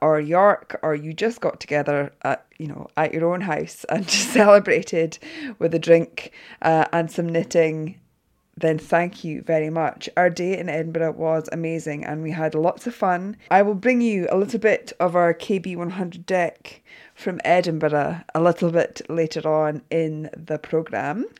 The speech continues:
I didn't get recording as much as I wanted to, but I did manage to get the microphone out and ask a few questions.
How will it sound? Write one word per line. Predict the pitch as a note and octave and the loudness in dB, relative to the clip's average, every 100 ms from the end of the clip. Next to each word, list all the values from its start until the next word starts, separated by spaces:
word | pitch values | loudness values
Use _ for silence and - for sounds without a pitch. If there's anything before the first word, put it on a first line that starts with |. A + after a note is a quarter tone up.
| _ _ _ - - - | _ _ _ -20 -20 0
I | G3 F#3+ F#3+ | 6 6 4
didn't | F#3+ G#3 | 0 -2
get | F3+ F#3+ - | 2 2 2
recording | G3+ G#3+ G3 F#3 E3+ | -2 4 4 2 -2
as | D#3+ F3 | -4 -4
much | E3 - | -6 -6
as | E3+ E3 | -4 0
I | D#3+ D#3 | 0 0
wanted | - E3 E3+ - - | -2 -2 -2 -6 -12
to, | - D3 D3 | -10 -10 -6
but | - | -4
I | - E3 | -2 -2
did | E3+ F3 F3 | -2 -6 -4
manage | D3+ D3 D3+ - - | -4 -6 -8 -12 -12
to | E3+ | -6
get | D3+ - | -4 -4
the | - | -8
microphone | D3+ - - E3 D3+ | -10 -10 -10 -6 -6
out | C#3+ - | -6 -10
and | - D3 | -10 -8
ask | D3 D3 - | -8 -10 -16
a | |
few | - D3+ | -16 -10
questions. | - D3+ - D3 C#3+ C#3+ | -4 -4 -6 -8 -8 -12